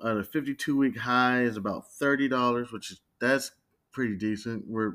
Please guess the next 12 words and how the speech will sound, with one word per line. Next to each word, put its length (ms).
we're 100
not 300
at 140
the 60
fifty-two 440
week 160
high. 320
Held. 500
Let 100
me 60
read 220
this. 360